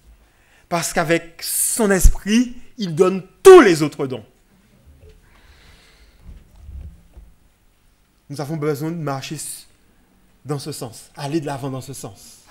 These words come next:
et vivre pour la gloire de Dieu. Nous aurons un moment de jeûne et de prière comme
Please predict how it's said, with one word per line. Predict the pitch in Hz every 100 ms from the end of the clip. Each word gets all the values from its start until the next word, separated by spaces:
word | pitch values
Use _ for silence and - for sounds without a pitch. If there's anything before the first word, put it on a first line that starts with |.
| - _ 160
et |
vivre | 139 139 151
pour | 156
la | 135
gloire | 127 123 117
de | 120
Dieu. | 113 127 _ _ _ _ _ _ - - - - - - - - -
Nous | 147 156
aurons | 156 185 202 208 - - _ -
un | 160
moment | 160 156 160
de | 170 147
jeûne | 156
et | 151
de | 147
prière | - 160 143 156
comme | 160 143 139